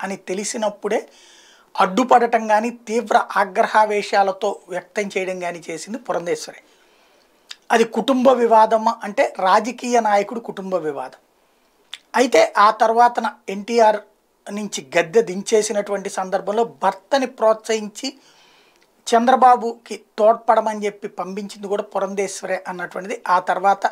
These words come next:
లక్ష్మీపార్వతి చేసిన ఆరోపణ. అలాంటి లక్ష్మీపార్వతిని ఇప్పుడు, ఆ, ఒక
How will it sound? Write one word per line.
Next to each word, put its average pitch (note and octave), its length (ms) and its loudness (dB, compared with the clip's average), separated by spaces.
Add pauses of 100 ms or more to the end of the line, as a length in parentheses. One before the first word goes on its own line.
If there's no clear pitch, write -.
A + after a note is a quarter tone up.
లక్ష్మీపార్వతి F#3 600 -4
చేసిన - 220 -12
ఆరోపణ. D#3 240 -10 (840)
అలాంటి C4 420 4
లక్ష్మీపార్వతిని A#3 1120 0
ఇప్పుడు, A#3+ 460 -8 (840)
ఆ, F#3+ 280 6 (140)
ఒక G3+ 200 2